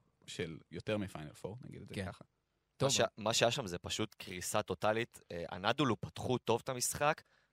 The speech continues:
Speaker 3: ואיך שהמשחק התקדם, פשוט פרטיזן הראו שהם לא, לא קורסים,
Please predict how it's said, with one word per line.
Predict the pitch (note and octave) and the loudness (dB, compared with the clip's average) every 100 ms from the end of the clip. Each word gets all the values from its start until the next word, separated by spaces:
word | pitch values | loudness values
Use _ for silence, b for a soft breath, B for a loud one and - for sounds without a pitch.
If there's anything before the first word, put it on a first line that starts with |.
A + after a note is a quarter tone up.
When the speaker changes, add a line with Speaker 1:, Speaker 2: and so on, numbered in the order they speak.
| _ E2 | _ -18
Speaker 3:
ואיך | D#2+ F2+ F2+ F2+ F2 F2 E2+ E2+ G2+ | -8 -2 0 0 -2 -2 -4 -6 -4
שהמשחק | - A2+ F#2 - A#2+ | -2 -2 -2 -2 -4
התקדם, | - - F#2 A2+ | -6 -6 -2 0
פשוט | F#2 G#2+ - | -2 -6 0
פרטיזן | G#2+ G#2+ G#2 A2 G#2 | 0 0 0 0 -2
הראו | F#2 G#2+ | 0 2
שהם | G#2+ G2 F#2+ | 2 2 2
לא, | G2+ A2 G#2+ G#2 - G2+ | 4 6 6 4 -2 0
לא | A#2+ | 0
קורסים, | - F#2 - A#2 C3 | 0 -6 -2 2 2